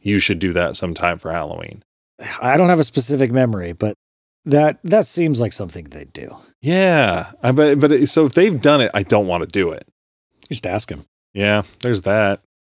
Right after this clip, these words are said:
Speaker 2: Or just do it better.
Speaker 1: <laughs>
Speaker 2: On a, I guess, a costuming note, Beetlejuice does not wear his iconic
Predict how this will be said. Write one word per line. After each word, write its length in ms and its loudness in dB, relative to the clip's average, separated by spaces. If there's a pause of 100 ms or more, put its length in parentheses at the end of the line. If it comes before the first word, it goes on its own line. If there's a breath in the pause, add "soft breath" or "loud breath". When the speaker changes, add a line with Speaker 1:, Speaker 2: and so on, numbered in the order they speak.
(120)
Speaker 2:
Or 120 4
just 200 -2
do 100 4
it 100 -2
better. 320 -8 (380)
Speaker 1:
<laughs> 380 -20
Speaker 2:
On 1300 0
a, 40 4
I 240 2
guess, 160 2
a 60 -8
costuming 600 -2
note, 280 -10 (640)
Beetlejuice 480 2
does 180 -4
not 260 0
wear 540 0
his 260 -2
iconic 640 -2